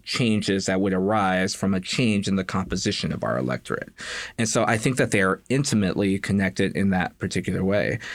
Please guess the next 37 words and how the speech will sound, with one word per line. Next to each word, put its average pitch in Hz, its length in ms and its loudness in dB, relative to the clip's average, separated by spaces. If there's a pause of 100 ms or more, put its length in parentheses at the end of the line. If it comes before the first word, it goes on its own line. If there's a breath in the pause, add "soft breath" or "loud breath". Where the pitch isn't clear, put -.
(240 loud breath)
And 113 600 2
one 131 140 4
of 123 80 4
the 113 100 4
things 110 380 2
that 98 240 2 (540)
we 123 120 2
need 113 160 2
to 110 80 2
think 139 180 0
about 101 340 0
in 101 280 2
response 98 920 0
is, 104 320 0 (280 loud breath)
how 135 160 2
do 180 40 4
we 175 80 4
sort 135 220 2
of 110 180 2
increase 120 680 2
faith 110 600 0
in 98 400 0 (100)
democracy, 107 1000 0 (480 loud breath)
even 165 300 2
in 131 180 2
the 117 80 4
context 101 480 0
of 95 80 -2
democratic - 540 -2
change? - 400 -6 (340 loud breath)
I 113 140 2
see 127 400 2
the 110 160 2
election 110 400 2
deniers 104 680 2
thinking 101 400 0
that 98 240 0